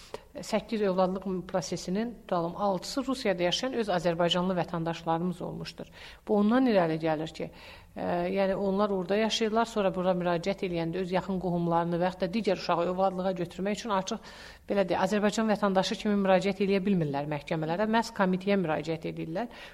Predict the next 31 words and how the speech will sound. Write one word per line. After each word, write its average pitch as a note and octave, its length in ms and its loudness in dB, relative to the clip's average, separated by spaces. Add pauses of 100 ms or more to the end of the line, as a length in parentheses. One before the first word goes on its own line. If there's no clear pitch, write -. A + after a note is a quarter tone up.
(100)
Bu A3 80 4
halda G3+ 460 6
əcnəbi F3+ 380 -2
övladlığı E3 440 -2
gedir. D#3 360 -8 (420)
Bundan B3 300 4
əlavə F3 380 4
olaraq, E3 420 -4 (340)
digər C4 280 6
ölkələrdən F#3+ 580 2
də E3 100 2
müraciətlər D#3+ 640 -2
olur G#3+ 280 -2
və G#3 120 4 (380)
biz C4+ 180 0 (120)
əsasən G3 440 0
üstünlüyü F#3 520 -2
o G3+ 160 4
ailələrə F3+ 480 4
veririk E3 300 -4
ki, A3 100 -4
o F#3+ 80 2
ailələrin F3 560 0
bu G#3 140 -4
və F3+ 140 4
ya E3+ 40 0
digər F3 320 0
şəkildə E3+ 380 -2
Azərbaycanla F3 680 0
bağlılıqları E3 800 -2
olur, F#3 400 -2